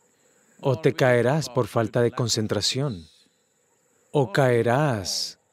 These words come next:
cuando estés maduro. Esta es una gran diferencia. Una fruta debe caer cuando está madura.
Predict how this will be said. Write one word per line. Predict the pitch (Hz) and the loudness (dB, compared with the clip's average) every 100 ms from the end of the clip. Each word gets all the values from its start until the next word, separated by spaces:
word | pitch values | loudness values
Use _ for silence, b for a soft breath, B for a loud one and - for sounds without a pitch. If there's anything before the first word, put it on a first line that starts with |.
| - | -4
cuando | 120 113 | -2 -2
estés | 104 123 101 | -2 -2 -2
maduro. | 110 110 131 110 80 _ _ - | 0 2 0 -2 -8 _ _ -8
Esta | 110 - 107 | -6 -4 -4
es | |
una | 117 104 | -4 -4
gran | 101 104 | -4 -2
diferencia. | 104 - 113 135 135 107 85 76 - _ _ _ _ _ _ _ _ | -4 -2 -2 0 -2 -6 -10 -12 -20 _ _ _ _ _ _ _ _
Una | 135 127 123 | -2 -2 -2
fruta | 147 156 - | 0 0 2
debe | 117 113 | 2 0
caer | 113 113 104 123 98 82 _ _ | 0 0 0 0 -2 -8 _ _
cuando | - 120 123 135 107 98 - | -4 0 0 -2 -2 -4 -6
está | - 107 | -6 -4
madura. | 104 107 123 113 80 | -2 -2 -2 -4 -10